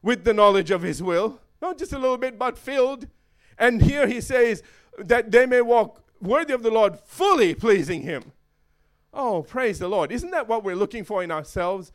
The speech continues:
much less everybody else? Amen. But remember, we're talking about the sinning Christian now, okay?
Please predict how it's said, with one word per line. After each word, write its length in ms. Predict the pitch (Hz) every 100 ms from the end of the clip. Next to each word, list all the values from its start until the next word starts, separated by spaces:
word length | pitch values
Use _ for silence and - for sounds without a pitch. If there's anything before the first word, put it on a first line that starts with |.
| _ _ _ _
much 320 | 175 185 -
less 220 | 185 -
everybody 460 | 170 170 160 151 151
else? 400 | 180 220 - _ _ _ _ _
Amen. 320 | 160 185 240 226
But 120 | 185
remember, 320 | 208 240 254
we're 100 | 220
talking 340 | 208 214 190 214
about 200 | 196 196
the 80 | 175
sinning 240 | 214 202
Christian 340 | 214 208 214
now, 240 | 196 202 240
okay? 340 | 180 175 202